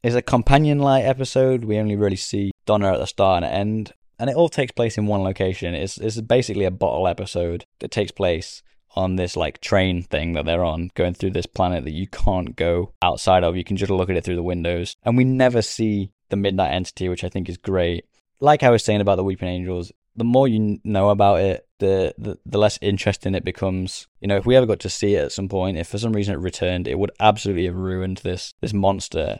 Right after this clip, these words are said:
And so I'm really happy that we never got to see what it looks like, what it is. We never really know why it's even doing what it's doing, and I think that is so perfect. And, you know, normally when we see the Doctor, you know,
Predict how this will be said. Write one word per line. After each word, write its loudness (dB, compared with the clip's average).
And -4
so 2
I'm 0
really 8
happy 6
that 2
we -2
never 0
got -6
to -10
see -4
what -2
it -4
looks -8
like, 0
what 4
it -2
is. -4
We -2
never 4
really 2
know 2
why -4
it's -4
even -4
doing 4
what 2
it's -4
doing, 2
and -4
I -4
think -4
that -2
is -4
so -4
perfect. -4
And, 0
you -2
know, 2
normally 4
when 6
we 6
see -4
the -4
Doctor, 2
you -4
know, -4